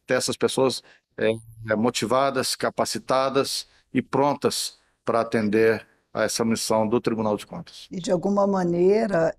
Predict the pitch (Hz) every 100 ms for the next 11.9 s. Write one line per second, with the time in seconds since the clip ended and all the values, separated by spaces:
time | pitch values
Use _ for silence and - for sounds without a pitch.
0 | - 180 175 170 165 165 165 160 185 156
1 | 165 180 175 190 214 196 208 - 220 214
2 | 214 226 233 226 220 220 220 220 - 190
3 | 233 220 220 214 214 254 220 226 202 196
4 | 214 208 220 226 214 170 - 196 196 214
5 | 202 190 175 180 190 196 180 175 - 202
6 | 208 214 208 - 139 147 156 175 147 175
7 | 190 170 175 180 170 175 180 180 - 175
8 | - 175 202 - 123 151 151 - 160 156
9 | 196 196 156 - - - 185 214 - 220
10 | - - 190 226 214 185 175 170 170 160
11 | 165 - 170 147 170 160 185 190